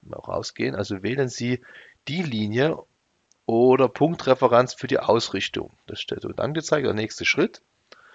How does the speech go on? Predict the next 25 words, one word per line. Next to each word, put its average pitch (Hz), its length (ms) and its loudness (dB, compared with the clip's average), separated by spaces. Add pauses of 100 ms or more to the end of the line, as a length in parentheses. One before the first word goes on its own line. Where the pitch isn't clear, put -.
(400)
Also 123 460 8
wähle 120 220 4
ich 117 140 -2
hier 123 300 2 (300)
die 120 320 0 (200)
Achse - 540 0 (480)
an. 85 240 0
Jetzt - 140 -12
zeigt 120 280 2
er 139 40 0
mir 123 80 0
hier 107 140 2
oben 135 300 0
an, 160 220 4
was 120 160 2
es - 280 -10 (380)
auch - 220 0
ist. - 480 -6
Ja, - 160 -2
das - 160 -4
wäre 117 180 2
jetzt 113 200 -4
hier 107 200 -2
die 98 140 -6
Basiswand, 127 1000 -2